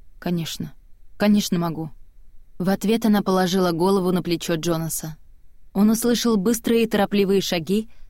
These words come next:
потом различил, как Рэйчел зовет его по имени, и крикнул: "Мы здесь!" Затем пояснил Кэти: "Это доктор. Лучше поздно, чем никогда". "Кому нужен был врач?" Рэйчел заглянула в палату, посмотрела на Джонаса,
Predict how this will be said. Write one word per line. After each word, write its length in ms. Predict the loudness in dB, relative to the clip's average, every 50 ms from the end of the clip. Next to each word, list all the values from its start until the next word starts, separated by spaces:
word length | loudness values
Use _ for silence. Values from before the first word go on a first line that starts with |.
| -18 -20 -10 -4
потом 300 | -4 -2 2 4 4 4
различил, 520 | 4 4 4 4 2 2 2 2 0 0 0
как 220 | 0 -2 -2 0
Рэйчел 380 | 0 2 2 2 2 0 0 0
зовет 360 | 2 0 0 2 0 0 0
его 220 | 0 0 0 0 0
по 140 | 0 0 0
имени, 460 | 0 0 0 0 0 0 0 -2 -2 -2
и 100 | -2 -2
крикнул: 500 | 0 0 -2 -2 -2 -4 -8 -8 -8 -10 -14 -16 -18 -18 -18 -18 -16 -16 -16 -16 -16 -12 -6
"Мы 180 | -2 0 2 2
здесь!" 480 | 2 2 2 2 2 0 -2 -4 -10 -16 -18 -20 -20 -20 -18 -18 -18 -18 -18 -16 -10
Затем 400 | -6 -4 -4 -2 0 0 0 2
пояснил 500 | 2 2 0 0 0 0 -2 -2 -2 -2
Кэти: 460 | -4 -4 -6 -4 -4 -6 -8 -8 -10 -12 -18 -20 -20 -20 -20 -20 -18 -12 -8
"Это 200 | -6 -4 -2 -2
доктор. 400 | 0 0 -2 -2 -4 -8 -12 -12 -14 -18 -18 -20 -20 -20 -20 -20 -20 -20 -20 -14 -8
Лучше 300 | -6 -4 -4 -2 -2 -4
поздно, 340 | -2 0 0 0 2 0 0
чем 180 | -2 -2 -2 -2
никогда". 480 | -2 -4 -6 -6 -4 -6 -6 -6 -8 -12 -18 -20 -20 -20 -20 -20 -20 -20 -20 -20 -18 -6
"Кому 300 | 0 2 4 4 6 6
нужен 340 | 6 4 4 4 4 4 4
был 140 | 4 4 4
врач?" 360 | 4 2 2 0 -2 -6 -12 -14 -20 -20 -20 -20 -20 -20 -20 -20 -20 -20 -20 -16 -8
Рэйчел 380 | -2 0 0 0 2 0 0 0
заглянула 540 | 0 0 0 2 2 2 2 2 0 -2 -2
в 40 | -4
палату, 460 | -4 -2 0 0 0 -2 -2 -4 -6
посмотрела 640 | -6 -4 0 0 0 0 2 0 0 0 0 0
на 120 | 0 -2 -2
Джонаса, 560 | -2 0 0 2 2 2 0 -2 -4 -6